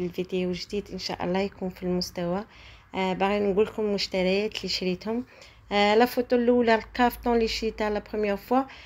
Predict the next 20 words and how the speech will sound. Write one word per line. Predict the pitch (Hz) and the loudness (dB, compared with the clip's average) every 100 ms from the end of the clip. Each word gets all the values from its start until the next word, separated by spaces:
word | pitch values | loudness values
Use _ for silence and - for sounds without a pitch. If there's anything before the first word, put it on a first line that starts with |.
| - - | -20 -6
هذاك | 196 190 214 208 | -4 -2 -2 -2
الفيغ، | 196 170 214 247 226 | -4 2 6 6 4
آه، | 202 190 185 185 | 0 0 0 0
وريتكم | 180 190 185 - 190 | -2 -2 -6 -6 -4
لا | |
فوتو | 185 - 185 185 | -4 -6 -8 -8
تاعها. | - 185 190 220 | -4 -2 0 0
هذه | 202 185 190 | -2 0 -2
بدعيه | 175 190 180 196 196 214 - - - _ | -2 0 2 4 2 0 -8 -20 -20 _
تاع | - 185 | 0 0
الدار، | 170 - 185 196 190 | 0 -2 2 4 2
هي | 190 180 175 | 0 0 0
اون | 175 175 | 0 0
فيغ | 185 185 | 0 0
اوسي. | 175 175 - 214 220 - - - - - | 0 -4 -4 -4 -4 -8 -20 -20 -18 -6
هذه | 185 202 185 214 | 4 4 6 4
ملايه | 208 208 202 202 196 185 180 | 6 6 6 6 6 4 0
اون | - 196 190 | 0 0 2
موف، | 196 220 196 196 | 4 4 2 -2
آه، | 196 190 | 0 0